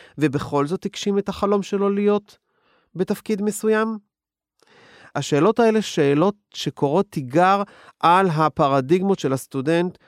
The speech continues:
או של המתאמן שלי, או של המטופל שלי. אני אוכל כמטפל או כמאמן להעצים את ההפרחה או את הערעור, ולומר, "אני דווקא מכיר אנשים שלא התקבלו ללימודים הספציפיים האלה,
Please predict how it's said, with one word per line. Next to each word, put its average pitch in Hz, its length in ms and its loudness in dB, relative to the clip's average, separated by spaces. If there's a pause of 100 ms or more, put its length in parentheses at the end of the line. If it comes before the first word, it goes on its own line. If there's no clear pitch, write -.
או 147 80 -2
של 139 200 -2
המתאמן 135 460 0
שלי, 165 360 -4
או 143 80 -4
של 135 180 -4
המטופל 123 500 -4
שלי. - 320 -18 (840)
אני 147 220 2
אוכל 196 500 2 (100)
כמטפל 147 600 -2
או 220 120 2
כמאמן 147 800 -2 (380)
להעצים 170 800 2
את - 120 0
ההפרחה 143 580 -2
או 139 120 2
את 127 100 -6
הערעור, 135 640 0 (420)
ולומר, 156 580 2 (300)
"אני 170 180 2
דווקא 226 260 0
מכיר 226 380 2
אנשים 196 340 0
שלא 170 260 0
התקבלו 165 380 2
ללימודים 147 500 2
הספציפיים 147 680 -4
האלה, 143 380 2